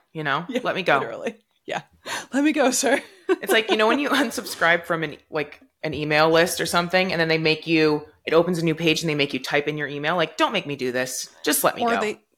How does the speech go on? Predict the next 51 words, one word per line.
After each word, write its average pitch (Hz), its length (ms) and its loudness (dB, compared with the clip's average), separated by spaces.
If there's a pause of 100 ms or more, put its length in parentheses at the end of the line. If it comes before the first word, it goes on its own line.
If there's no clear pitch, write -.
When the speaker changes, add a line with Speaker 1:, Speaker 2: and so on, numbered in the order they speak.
(180)
Speaker 2:
yeah, 196 200 2
or 180 80 -2
they 196 120 -4
give 202 280 -10
you, 220 60 -6
like, 196 240 -6 (100)
"We'll 285 120 -2
give 302 140 -2
you 302 80 2
next 294 220 -2
month 302 160 2
off." 277 460 2 (840)
Speaker 1:
Yeah, 277 220 0
Speaker 2:
"Oh, 262 80 4
Speaker 1:
right. 220 220 0
Speaker 2:
you 240 40 -8
really 294 240 -4
wanna 294 220 -2
go? 247 320 0 (140)
What 330 100 -2
about 381 160 0
the 339 60 -2
next 359 240 0
three 359 180 2
months? 311 240 2
Fifty - 240 -4
percent 302 320 2
off." 208 260 -6
It's 208 160 -8
like, 285 240 -8
"Ew, 349 260 0
you're 277 120 -2
desperate. 269 460 -2
Go 220 120 0
away 254 200 -2
from 254 180 0
me." 185 280 -4
Like, 285 160 4
Speaker 1:
Yeah, 277 140 0 (160)
just 208 240 -12
let 226 140 2
me 311 100 2
go, - 360 0
man. 170 320 -6 (480)
<laughs> - 500 -12
I'm 240 100 -2
not 311 140 4
interested. 349 600 0 (260)
<laughs> - 40 -20 (500)
Speaker 2:
Yeah. 302 380 -4
So, 269 220 -8